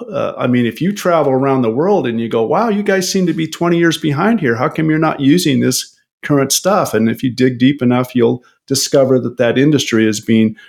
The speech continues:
protected somehow in its, in its market, in its monopoly by some kind of a government, uh, regulation. And that's where we also note that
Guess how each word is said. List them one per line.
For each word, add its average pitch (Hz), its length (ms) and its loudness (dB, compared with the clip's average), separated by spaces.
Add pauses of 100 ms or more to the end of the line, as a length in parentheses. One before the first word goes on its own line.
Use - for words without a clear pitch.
(160)
protected 131 580 -2
somehow 101 640 0 (500)
in 143 120 4
its, - 640 0
in 127 160 0
its 123 240 -2
market, 123 460 0
in 113 160 2
its 101 240 -6
monopoly 113 560 0
by 104 240 0
some 135 280 -2
kind 127 240 -2
of 117 100 -2
a 117 40 -4
government, 110 640 0 (100)
uh, 101 180 -4
regulation. 104 760 0
And 107 140 0
that's 151 280 -2
where 123 140 4
we 113 300 0 (220)
also 131 420 2
note 120 380 2
that 92 180 0